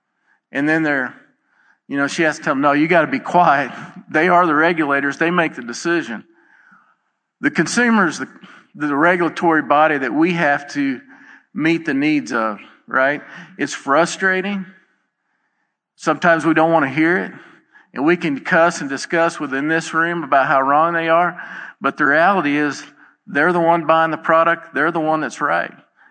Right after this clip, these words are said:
And we've got to change our business and change our paradigms of how we manage our system and what we invest in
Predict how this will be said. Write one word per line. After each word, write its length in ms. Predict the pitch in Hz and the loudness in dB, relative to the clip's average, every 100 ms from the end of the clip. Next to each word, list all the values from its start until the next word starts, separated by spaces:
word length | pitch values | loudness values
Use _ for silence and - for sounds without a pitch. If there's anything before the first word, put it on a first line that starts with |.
| - | -12
And 160 | 127 151 | -2 2
we've 240 | 170 165 | 2 2
got 300 | 170 165 - | 2 2 0
to 220 | - 151 | -4 -4
change 640 | 120 - 170 175 180 170 - - - - | -6 -6 -4 -4 -6 -10 -14 -20 -20 -4
our 140 | 131 | -2
business 520 | 131 151 165 160 165 147 | 0 0 0 -2 -6 -8
and 120 | 123 | -6
change 360 | - 170 165 | -2 -2 0
our 100 | 143 | -2
paradigms 760 | 123 - 175 180 147 143 139 - - - - | -2 0 0 2 2 0 -2 -8 -16 -20 -10
of 120 | 135 | -4
how 160 | 156 156 | 2 2
we 120 | 147 | 2
manage 380 | 139 147 170 160 | 0 0 -2 -2
our 100 | 143 | -4
system 420 | - 170 165 156 | -2 -4 -4 -6
and 140 | 139 143 | -4 0
what 180 | 156 | 0
we 140 | 151 156 | 0 0
invest 500 | 131 151 160 165 - | 0 0 0 -2 -6
in 300 | 147 139 | -6 -6